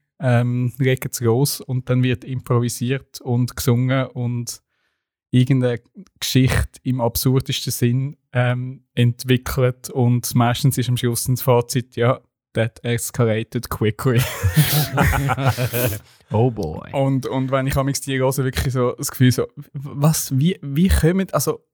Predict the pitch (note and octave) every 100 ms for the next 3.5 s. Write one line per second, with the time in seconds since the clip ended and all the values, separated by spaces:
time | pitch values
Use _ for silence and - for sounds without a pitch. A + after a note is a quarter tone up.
0 | _ - D3 D3 D#3 D#3+ - - D3 D#3+
1 | D3 C3 D3 - C3+ - D3 C#3 - -
2 | C3 D3 C#3+ C#3 C#3+ - C3 B2 B2 -
3 | - - F2 E2+ F2